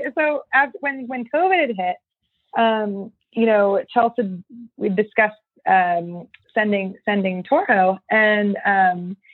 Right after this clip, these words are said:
and when he first came down, Chelsea had warned me, so I haven't gotten on him for a couple of weeks. And, um, you know, a-, as I've gotten a little older, I've also, uh, gotten a little wiser, you know, 'cause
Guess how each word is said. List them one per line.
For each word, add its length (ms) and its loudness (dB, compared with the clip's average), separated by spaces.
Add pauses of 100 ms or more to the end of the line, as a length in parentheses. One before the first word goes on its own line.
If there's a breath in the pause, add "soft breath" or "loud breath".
(260 loud breath)
and 120 4
when 100 4
he 100 2
first 320 2
came 200 -2
down, 240 0
Chelsea 280 -2
had 60 -6
warned 300 -2
me, 300 -6
so 180 -4 (200)
I 40 -10
haven't 300 0
gotten 220 2
on 180 -2
him 80 -4
for 120 -2
a 40 -4
couple 260 0
of 60 -2
weeks. 280 0 (600 loud breath)
And, 440 2
um, 440 2
you 120 2
know, 180 2
a-, 280 -4
as 180 2
I've 200 0
gotten 600 -2
a 60 -4
little 200 0
older, 440 2
I've 120 -2
also, 580 0 (140)
uh, 320 -2 (460)
gotten 160 2
a 40 4
little 200 2
wiser, 720 0 (180)
you 80 0
know, 180 2
'cause 200 -4